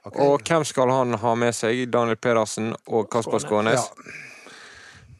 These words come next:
Speaker 2: Spissen, da går dere for Rasmussen.
Speaker 1: Ja.
Speaker 3: Det er vel samme rekke i front.
Speaker 1: Ja.
Speaker 2: Samme rekke i front. Ingen Simba.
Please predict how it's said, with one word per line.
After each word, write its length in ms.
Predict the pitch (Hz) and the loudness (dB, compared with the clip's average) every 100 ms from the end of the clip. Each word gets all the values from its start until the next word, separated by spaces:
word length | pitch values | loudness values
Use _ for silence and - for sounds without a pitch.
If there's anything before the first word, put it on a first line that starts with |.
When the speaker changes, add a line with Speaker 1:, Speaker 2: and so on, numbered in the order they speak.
| _ - - | _ -20 -20
Speaker 2:
Spissen, 640 | - - - - 120 117 123 | -8 -4 -4 -6 -4 -2 2
da 80 | 147 | 2
går 220 | 135 147 123 | 4 2 2
dere 100 | 117 | 2
for 140 | 120 | 2
Rasmussen. 520 | 131 - 113 - 117 - _ | 0 0 -4 -4 -6 -8 _
Speaker 1:
Ja. 60 | 147 | -18
Speaker 3:
Det 100 | 143 | -10
er 60 | 208 | -4
vel 100 | 208 | -2
samme 340 | 196 202 220 147 123 | 0 0 0 -2 -4
rekke 320 | 110 - 196 | -10 -4 -4
i 40 | |
front. 340 | - 67 - - - | -4 -10 -12 -20 -10
Speaker 1:
Ja. 120 | 107 - - | -10 -10 -12
Speaker 2:
Samme 320 | 135 123 117 | -6 -2 0
rekke 220 | 107 - | -2 -4
i 20 | |
front. 380 | - - - - _ _ _ _ _ - | -8 -10 -12 -20 _ _ _ _ _ -8
Ingen 260 | 139 165 143 | -2 0 0
Simba. 320 | 170 170 - | 0 0 -2